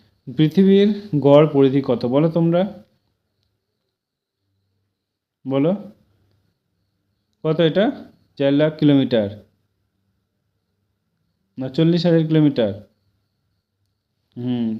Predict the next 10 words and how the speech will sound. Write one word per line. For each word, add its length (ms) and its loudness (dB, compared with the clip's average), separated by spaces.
তারপরে 280 6
দেখো, 380 0
ফোবস 540 2
কোন 400 -2
গ্রহে 300 2
অ-, 220 2
উপগ্রহ? 580 0
ফোবস 400 0
কোন 380 0
গ্রহে 480 2